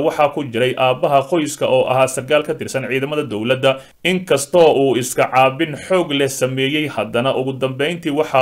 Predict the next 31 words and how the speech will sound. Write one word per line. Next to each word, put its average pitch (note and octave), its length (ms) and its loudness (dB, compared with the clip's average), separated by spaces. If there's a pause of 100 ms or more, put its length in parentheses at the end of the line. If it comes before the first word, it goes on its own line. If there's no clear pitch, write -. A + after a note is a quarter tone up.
uu C3 160 -4
geeriyooday C3+ 640 0 (280)
kadib D3 300 -2
markii D3 400 -4
ay C3 240 2
galaafteen C3 640 2
rasaastii D#3 960 -2
tirada D3+ 300 4
badneed B2+ 440 -2
ee B2+ 160 0
kooxda E3 300 2
Al-Shabaab D3 400 2
soo A2 140 -6
rideen. B2+ 400 -2 (100)
Maleeshiyada D3+ 640 2
ka F#3+ 80 2
tirsan D#3+ 360 -4
Al-Shabaab C3+ 540 2
ayaa B2 260 2
rasaas C3+ 440 -2
xoog E3 320 -4
leh C3 160 2
oo C3 240 0
daqiiqado C3+ 600 -2
badan B2 200 -4
socotay B2+ 480 -2
la D3 140 2
dhacay A#2+ 400 -2
guriga, D3+ 320 0
taasoo G#2+ 560 -2
keentay C3 400 -2